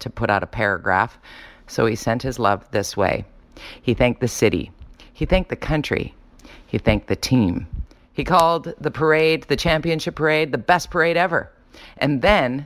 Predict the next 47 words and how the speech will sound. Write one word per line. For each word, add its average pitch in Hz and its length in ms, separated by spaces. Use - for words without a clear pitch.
thanked 160 380
the 165 80
doctors 185 680
who 175 140
delivered 151 720
his 135 320
baby. 123 500
Come 147 200
on, 69 260
how 165 120
cool 78 260
is 80 120
this - 180
guy? 80 320
This 220 300
is 180 140
the 170 100
sort 151 220
of 139 100
athlete 131 480
we 131 200
all 147 280
want 131 180
our 107 80
kids 107 300
to 113 100
watch, 113 540
to - 180
emulate. 107 580
He 185 120
continues 190 540
to 120 80
be 113 80
the 104 100
measure 95 320
of 92 80
a 95 60
man 95 320
living 92 240
the 92 100
dream 87 440
at - 60
the 110 80
top - 280
of 92 60
his 98 160
game 92 380